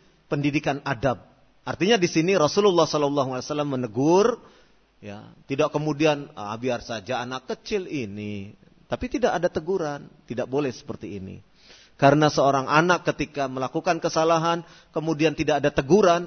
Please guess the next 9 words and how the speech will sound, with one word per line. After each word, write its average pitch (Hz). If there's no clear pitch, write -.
itu 156
dianggap 117
kesalahan 127
itu 151
sebagai 117
sebuah 123
kebenaran. 95
Ini 143
berbahaya. 92